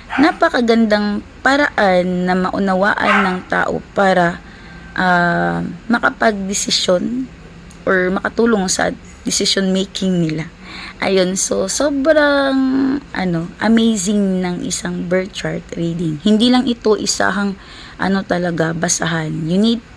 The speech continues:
to read and read again, again, again. So kung ikaw man ay nabasahan ko na ng birth chart reading, o so yung sa latest ha.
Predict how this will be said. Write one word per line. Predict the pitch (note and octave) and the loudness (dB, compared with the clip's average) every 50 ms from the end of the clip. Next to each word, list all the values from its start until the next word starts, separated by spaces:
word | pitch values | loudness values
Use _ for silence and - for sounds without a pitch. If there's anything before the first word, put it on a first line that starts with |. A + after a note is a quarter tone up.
| - - - | -20 -20 0
to | - G#3+ G#3 | 4 4 4
read | G3 G3+ A3 A#3+ B3 B3+ B3+ C4 A3 G#3 - - | 4 4 0 0 0 2 2 0 0 -2 -6 -6
and | - F#3 F3+ F3+ | -6 -4 -2 -2
read | F#3 G#3+ A3+ - - | 0 0 0 0 -2
again, | - F#3 F3+ G3+ G3 G3+ G3+ G3 | -2 -2 0 0 0 0 0 -2
again, | F3 F3+ F#3 F#3 F3+ F3+ F3 | -4 -4 -4 -4 -4 -4 -4
again. | E3 F3 F3 F3 E3+ E3 E3+ E3+ - - - - - - - - | -4 -4 -4 -4 -4 -6 -6 -8 -10 -14 -18 -18 -18 -18 -8 -6
So | - - - | -2 -2 0
kung | F3 - F#3 F#3 | 0 0 -2 -2
ikaw | G3+ G#3 - G#3+ G#3+ | -2 0 2 2 2
man | G#3+ G#3+ G#3+ G#3+ G#3 | 4 2 0 0 -2
ay | - A3 A3 | -2 0 0
nabasahan | G#3+ G#3 G3 F#3+ F#3+ F#3+ - G3 F#3 F3+ F#3 F3+ F3+ F3+ - - | 0 0 0 -2 -2 -2 -2 -2 -2 0 0 0 -2 -4 -4 -2
ko | - G3+ | -2 0
na | G#3 G#3+ A3 G#3+ G#3+ G#3+ G#3+ G#3+ | 0 0 0 0 -2 -2 -2 -2
ng | G3+ F#3+ F3+ F3 F3 F3 F3 E3+ - - - - - - | -2 -2 -2 -2 -2 -4 -4 -8 -12 -18 -20 -20 -20 -6
birth | - - F#3+ F#3+ - | -2 -2 -2 0 -2
chart | - - F#3 F3+ F3+ - - - - - - - - - - - - - | -4 -2 -2 -2 -2 -4 -8 -20 -20 -20 -20 -20 -20 -20 -20 -20 -10 -8
reading, | F#3 F3+ A3+ C4+ D4+ B3 G3+ G3 G3+ G3 F#3+ F#3+ F#3+ F#3 F#3+ F#3+ - - - - - | -2 0 2 2 2 2 0 0 0 0 0 0 0 -2 -2 -4 -6 -8 -12 -16 -8
o | - - E3 - D#2+ - - - | -6 -4 -2 -2 -2 -4 -6 -4
so | - - - - E3+ E3 E3 D#2+ D#2+ D#2+ D#2 D#2 - - - - - - - - - - - F3+ | -4 -4 -2 0 0 2 2 2 0 0 -2 -2 -4 -6 -8 -10 -12 -16 -18 -20 -20 -16 -8 -2
yung | F3 F3+ F3+ F3+ | -2 0 0 0
sa | - - F3+ F3+ | 0 0 0 2
latest | F#3 F#3 F#3+ - - F#3+ F3+ - - | 2 0 0 0 0 0 0 0 -2
ha. | D#3+ D#3 - F3+ D#3+ | -2 -2 -2 -2 -4